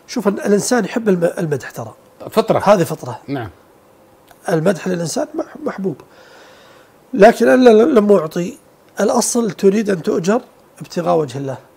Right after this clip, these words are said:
Speaker 1: والله عز وجل ذكر آيات كثيرة في القرآن في قضية الإنفاق ابتغاء وجه الله سبحانه وتعالى: "وما تنفقوا من خير تجدوه عند الله، وما تنفقوا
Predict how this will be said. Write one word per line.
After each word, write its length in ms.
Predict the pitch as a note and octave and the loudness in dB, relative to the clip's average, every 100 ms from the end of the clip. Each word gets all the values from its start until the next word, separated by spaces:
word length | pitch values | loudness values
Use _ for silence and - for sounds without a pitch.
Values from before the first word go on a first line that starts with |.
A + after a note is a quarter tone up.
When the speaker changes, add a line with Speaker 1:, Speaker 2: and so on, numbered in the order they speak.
| _ _ _ _ _ _ _ _ _ _ _ _ - | _ _ _ _ _ _ _ _ _ _ _ _ -2
Speaker 1:
والله 340 | C4+ A#3+ A3 | -2 0 -2
عز 180 | F#3 F3+ | -2 -2
وجل 160 | F3 F3 | -4 -2
ذكر 340 | F3+ F#3 E3+ | -4 -4 -2
آيات 200 | E3+ - | -2 -2
كثيرة 280 | D3+ E3+ D3+ | -6 -6 -6
في 100 | D3+ | -8
القرآن 340 | C#3 C#3 A#2+ - _ _ _ _ _ _ _ _ | -12 -12 -14 -16 _ _ _ _ _ _ _ _
في 140 | G#3+ | -8
قضية 320 | F#3 E3+ F3 D#3 | -2 -2 -2 -2
الإنفاق 520 | E3 D3 E3 E3+ E3 - | -4 -4 -2 -4 -4 -14
ابتغاء 360 | - D#3+ D3+ D#3 | -12 -8 -6 -6
وجه 200 | C#3+ C#3 | -6 -6
الله 180 | D#3 C3+ | -6 -8
سبحانه 300 | - D3 C#3 | -10 -14 -12
وتعالى: 240 | C3 C3 - - - - | -12 -14 -18 -20 -18 2
"وما 280 | F3+ F3+ E3 | 4 6 2
تنفقوا 580 | E3+ D3+ - D#3+ F3 A#3+ - _ _ _ _ _ _ _ - - - _ _ - | -2 -8 -10 -8 -8 -10 -14 _ _ _ _ _ _ _ -20 -20 -20 _ _ -10
من 140 | F3 | -8
خير 300 | - F3+ F#3+ | -2 0 0
تجدوه 420 | - D#3+ D3+ D3+ | -4 -6 -4 -4
عند 160 | C#3+ D3 | -4 -6
الله، 220 | C#3+ B2+ - _ _ _ _ _ _ _ _ B3+ | -6 -8 -12 _ _ _ _ _ _ _ _ -2
وما 260 | F#3 F#3+ | 2 2
تنفقوا 580 | E3 F3+ F#3 F#3 G3+ | 2 -4 -6 -4 -4